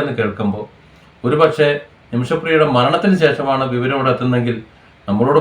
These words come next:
പറഞ്ഞിരുന്നെങ്കിൽ നമ്മളത് ചെയ്യുമായിരുന്നല്ലോ എന്നവർ പറഞ്ഞു കഴിഞ്ഞാൽ, അപ്പോഴാണ് നമ്മൾ കൂടുതൽ വേദനിക്കാൻ പോകുന്നത്. അപ്പോൾ നിമിഷപ്രിയയുടെ അമ്മയ്ക്കും, ആ, ബന്ധപ്പെട്ടവർക്കും ഈ തലാലിൻ്റെ സഹോദരൻ, ആ, അതുപോലെ മറ്റു കുടുംബാംഗങ്ങളുമായി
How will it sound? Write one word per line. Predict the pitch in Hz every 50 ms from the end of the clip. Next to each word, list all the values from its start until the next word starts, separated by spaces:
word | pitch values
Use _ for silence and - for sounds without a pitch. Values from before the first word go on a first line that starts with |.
| 151
പറഞ്ഞിരുന്നെങ്കിൽ | 143 139 151 156 156 151 156 156 151 147 147 143
നമ്മളത് | 139 143 143 143 143 131 127
ചെയ്യുമായിരുന്നല്ലോ | 131 135 135 147 147 143 143 143 139 131 135 135 131 - -
എന്നവർ | 120 117 120 127 127 127 131 123 123
പറഞ്ഞു | 117 117 131 131 131
കഴിഞ്ഞാൽ, | 123 120 123 117 113 110
അപ്പോഴാണ് | - 123 123 123 123 123 120
നമ്മൾ | 123 123 120 - 131
കൂടുതൽ | 127 131 143 147 160 156 135
വേദനിക്കാൻ | 117 113 107 107 104 98 110 104 95
പോകുന്നത്. | 92 90 87 - - - - - - - - - - - - - _ - -
അപ്പോൾ | 113 131 143 147 147 143 - - - - 123
നിമിഷപ്രിയയുടെ | 123 123 - 139 127 143 147 147 147 135
അമ്മയ്ക്കും, | 120 123 143 147 - - 95 - - - - - - - - - - - - - - - - 117
ആ, | 113 113 113 113 113 127
ബന്ധപ്പെട്ടവർക്കും | 139 147 160 156 156 156 156 156 147 135 120 - 147 - - - - _ _ -
ഈ | 131 127
തലാലിൻ്റെ | 135 131 131 135 139 143 147 143 -
സഹോദരൻ, | 135 123 123 131 135 139 143 143 143 135 - 117 117
ആ, | 123 123 123 123 120 120
അതുപോലെ | 117 120 127 131 123 123
മറ്റു | 120 123 127 123
കുടുംബാംഗങ്ങളുമായി | 127 120 123 131 131 131 131 131 131 131 127 127 123